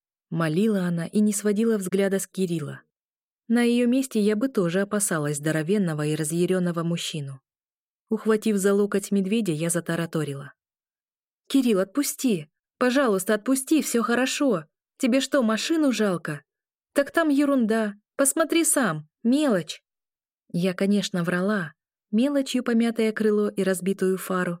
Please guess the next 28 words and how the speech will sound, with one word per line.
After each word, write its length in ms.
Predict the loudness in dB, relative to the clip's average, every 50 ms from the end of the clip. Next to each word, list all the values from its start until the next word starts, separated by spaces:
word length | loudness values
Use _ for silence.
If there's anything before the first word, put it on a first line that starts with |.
| _ -6
назвать 500 | -4 -4 -2 -4 -4 -6 -6 -6 -4 0
нельзя. 520 | 0 0 0 0 -2 -4 -6 -8 -8 -12 _ _ _ _ _ _ _ _ _ _ _ _ _ _ _ _
Он 220 | 0 0 2 2 2
повернулся 640 | 0 0 2 2 2 2 2 2 2 0 0 -2 -4
ко 140 | -2 0 0
мне, 380 | 2 2 0 0 -2 -4 -6
и 160 | -4 -2 0 2
лицо 320 | 2 0 0 2 0 0
исказилось 580 | 0 0 -2 -4 -2 0 0 0 0 0 -2 -4
ещё 240 | -6 -4 -2 -2
большей 400 | -2 0 0 -2 -2 -2 -4 -4
злобой. 560 | -4 -2 -2 -2 -4 -4 -6 -10 -12 -12 _ _ _ _ _ _ _ _ _ _ _ _ _ _ _ _
«Какая 580 | 0 0 0 0 0 -2 0 2 2 4 2 2
к 60 | 0
чертям 460 | 0 0 0 0 2 2 2 2 2
машина? 720 | 2 2 2 0 0 0 2 2 2 2 0 -2 -6 -10 _ _ _ _
Ты 120 | 0 0 2
себя 340 | 2 2 2 2 2 2 2
видела? 540 | 2 2 2 2 2 2 0 0 -4 -6 _ _ _ _ -2
У 80 | -2 0
тебя 200 | 2 2 2 2
лицо 440 | 2 2 0 0 2 2 2 2 0
в 80 | 0
крови!» 560 | 0 0 2 2 2 0 0 -2 -2 -4 -8 _ _ _ _ _ _ _ _ _ _ _ _ _ _ _ _ -8
Рычал 460 | -4 -2 -2 -2 -2 0 0 2 2
уже 220 | 0 0 0 0
на 100 | 0 0
меня. 400 | 0 -2 -2 -2 -4 -4 -6 -10